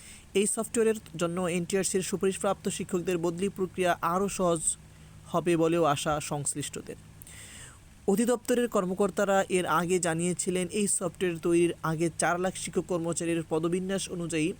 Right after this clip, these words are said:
ডেটাবেজে ইনপুট করতে হয়েছে। এটা একটা বিরাট চ্যালেঞ্জ ছিল। এই কাজটা করার পর আমরা বদলির আবেদন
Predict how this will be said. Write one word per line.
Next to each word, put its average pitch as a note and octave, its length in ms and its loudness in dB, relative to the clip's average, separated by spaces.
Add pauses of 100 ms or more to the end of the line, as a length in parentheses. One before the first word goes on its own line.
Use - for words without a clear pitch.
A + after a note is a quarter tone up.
(680)
ডেটাবেজে G3 560 2
ইনপুট F3 340 2 (800)
করতে D#3+ 260 0
হয়েছে। C3 420 -2 (320)
এটা G3+ 180 2
একটা G#3 420 0
বিরাট D3+ 340 2 (120)
চ্যালেঞ্জ C#3 520 0
ছিল। - 260 -6 (400)
এই F#3+ 100 2
কাজটা G3 560 2 (800)
করার G3+ 260 4
পর G3+ 240 2
আমরা E3 320 2
বদলির F3+ 380 2
আবেদন E3+ 420 -2